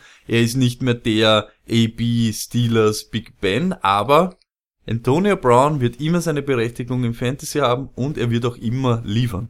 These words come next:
Wahrscheinlich nicht diese Top-Zahlen, aber es würde mich eben nicht, so wie wir es letztes Mal gesagt haben,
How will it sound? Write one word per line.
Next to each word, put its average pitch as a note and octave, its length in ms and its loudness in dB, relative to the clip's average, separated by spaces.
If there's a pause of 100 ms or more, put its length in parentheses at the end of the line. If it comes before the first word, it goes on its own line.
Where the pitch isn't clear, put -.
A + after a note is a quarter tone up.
Wahrscheinlich D#3 460 -2
nicht F3 180 -2
diese E3 260 -8
Top-Zahlen, E3 540 0
aber D3+ 100 0
es C#3+ 160 -4
würde E3+ 180 0
mich F3+ 120 -4
eben C#3 260 -4
nicht, F3+ 300 -4 (160)
so C#3 220 -6
wie C#3+ 60 -2
wir D3 100 0
es C3 80 -4
letztes C3 260 -4
Mal C3 160 -2
gesagt A#2+ 320 -4
haben, C#3 140 -2